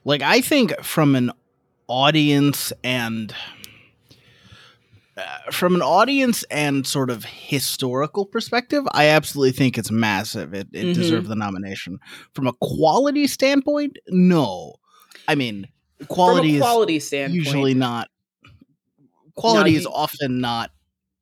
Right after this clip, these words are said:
Speaker 1: uh, an element of why something gets <laughs> nominated for Best Picture, as we would know.
Speaker 2: As we would know, uh,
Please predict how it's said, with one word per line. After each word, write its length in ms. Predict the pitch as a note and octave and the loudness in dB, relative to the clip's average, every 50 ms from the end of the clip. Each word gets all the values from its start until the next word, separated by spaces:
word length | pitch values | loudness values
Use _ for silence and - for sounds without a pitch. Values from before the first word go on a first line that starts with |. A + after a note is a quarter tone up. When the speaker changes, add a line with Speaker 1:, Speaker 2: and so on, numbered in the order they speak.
| - | -16
Speaker 1:
uh, 140 | B2 C3+ - - | -14 -12 -10 -8
an 160 | D3+ D#3 D3 | -6 -4 -2
element 420 | D3 D3 D3 D3 C#3+ C3+ C3+ C3 B2 | 0 0 2 2 2 2 2 2 2
of 80 | A2+ | 0
why 240 | A#2+ A#2+ B2 A#2+ B2 | 0 -2 0 0 -2
something 440 | - - D3+ C3+ A2 A#2 B2+ C3 B2 | -2 0 0 0 0 -2 -4 -4 -2
gets 460 | B2+ - F#3 D#3+ - - - - - _ _ _ _ _ - _ _ _ - - - | 0 2 2 2 2 0 -4 -6 -8 _ _ _ _ _ -20 _ _ _ -6 0 2
<laughs> 100 | C#4 E3+ | 2 4
nominated 680 | E3+ - F3 E3 C3+ D#3 C#3 C#3+ C#3 C3 C3 C3+ C#3 - | 4 4 4 4 4 4 2 2 2 0 0 -4 -6 -6
for 120 | - D3 | -8 -6
Best 300 | C#3 C3 C#3+ C3 - - | -2 -2 -2 -2 -2 -4
Picture, 400 | - C#3+ C3 - - C#3 C3 A#2+ - - - - - - - - - | -4 -6 -4 -4 -6 -6 -6 -6 -8 -10 -16 -14 -14 -16 -10 -2 2
as 300 | D#3+ E3 F3+ D#3+ C#3 D3+ | 4 4 4 4 2 0
we 200 | D3 E3+ G#3 A3 | 2 4 4 2
would 300 | A3 G3+ A#3+ B3 A#3 F#3+ | 2 2 0 0 0 2
know. 540 | G#3 A#3 B3+ C4 A#3 F3 D3 C#3+ D3+ - _ _ - C4+ _ _ _ _ _ _ _ _ | 2 4 4 4 4 2 2 0 -6 -10 _ _ -20 -20 _ _ _ _ _ _ _ _
Speaker 2:
As 360 | - F#3 F#3+ F#3+ G3+ G#3 G3+ G3+ | 0 4 4 4 4 4 2 -2
we 160 | G3 A3 A3+ | -4 -4 -2
would 300 | G#3+ G3+ A3 A#3 G#3 G3+ | 0 2 2 2 2 0
know, 480 | A3+ A#3 B3 A#3+ G#3 F3+ E3 D#3 D3+ | 0 2 4 4 4 4 4 2 2
uh, 640 | C3 D3 D#3 D3+ D#3 D#3 D3+ D3+ D#3 D#3 D3 A#2+ | 2 2 2 2 2 2 0 0 -2 -2 -4 -6